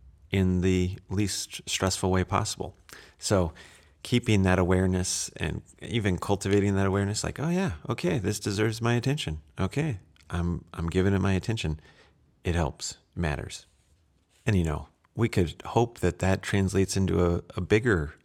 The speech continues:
sense of consciousness about things. When people get hurt, it matters.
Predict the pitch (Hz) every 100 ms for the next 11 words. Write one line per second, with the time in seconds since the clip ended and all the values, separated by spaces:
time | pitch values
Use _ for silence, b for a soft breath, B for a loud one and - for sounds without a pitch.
0 | - - 92 - 78 - - - - 87
1 | 82 - 85 78 76 76 69 80 71 73
2 | - _ 104 98 120 117 104 92 87 -
3 | 113 92 - 101 - 92 107 - 78 -